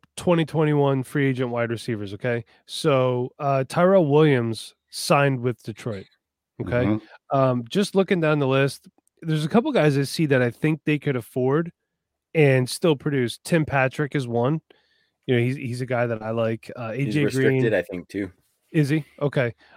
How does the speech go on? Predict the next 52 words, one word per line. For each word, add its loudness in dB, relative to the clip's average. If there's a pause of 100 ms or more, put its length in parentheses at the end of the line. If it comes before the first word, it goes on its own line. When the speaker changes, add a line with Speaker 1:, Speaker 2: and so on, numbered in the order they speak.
Speaker 1:
Um, 0
it -2
Speaker 3:
But 2
Speaker 1:
doesn't -2
Speaker 3:
he's -6
Speaker 1:
say 4
Speaker 3:
not 2
getting -4
Speaker 1:
that. -4
Speaker 3:
a -4
second 2
round -2
tender 2
or 0
anything, -6
so -6
they 2
can 2
Speaker 1:
No. 0
Speaker 3:
go 2
after -4
him. -10 (260)
Speaker 1:
For -6
Speaker 2:
Yeah. -6
Speaker 1:
sure. -4 (340)
Um, -2
A -2
J 2
Green, 0
no. 0
Allen 2
Robinson, 0
they -4
can't -6
afford -6
him. -4
T -6
Y -2
Hilton, -8
no. -4
I -20
believe -6
Larry -2
Fitzgerald -6
retired. -4
They -8
just -12
cut -8
the -10
aforementioned -8
Golden -12
Tate. -4